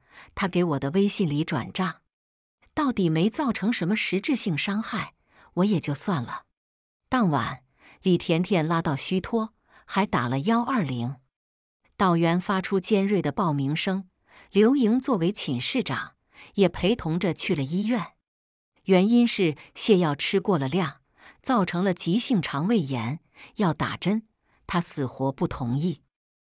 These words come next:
哭喊着“打消炎针就要延后三个月备孕，我今天就算是死都不会打。”谁也别想耽误我怀蛇宝。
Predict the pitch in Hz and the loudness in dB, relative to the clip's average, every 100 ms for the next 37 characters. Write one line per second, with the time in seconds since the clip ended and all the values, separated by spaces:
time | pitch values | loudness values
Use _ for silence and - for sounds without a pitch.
0 | _ _ - 311 - 165 123 151 151 - | _ _ -2 0 0 -2 -2 -2 -4 -6
1 | - - _ 185 156 - 190 180 156 170 | -20 -20 _ 0 0 0 0 2 2 0
2 | 196 202 202 175 151 139 139 143 - 185 | 2 2 2 2 0 0 -2 -2 -2 -2
3 | 143 - - - 285 294 240 196 165 247 | -2 -6 -12 -4 -2 0 0 0 0 -2
4 | 139 160 123 _ _ _ - - 170 - | -2 -4 -6 _ _ _ -20 -2 0 2
5 | 185 185 190 180 - 202 160 175 143 - | 2 4 2 0 0 0 0 -2 -2 -2
6 | 151 - 131 170 175 156 - 156 - - | -4 -4 -4 -2 0 -2 -2 -2 -4 -6
7 | - _ _ _ _ _ _ - - 220 | -8 _ _ _ _ _ _ -4 2 4
8 | 311 262 175 196 214 151 131 202 208 208 | 4 2 2 2 2 -2 -2 -2 0 0
9 | 135 131 - 143 170 - 147 - - - | -2 -4 -4 -2 -2 -2 -4 -2 -4 -6
10 | - | -12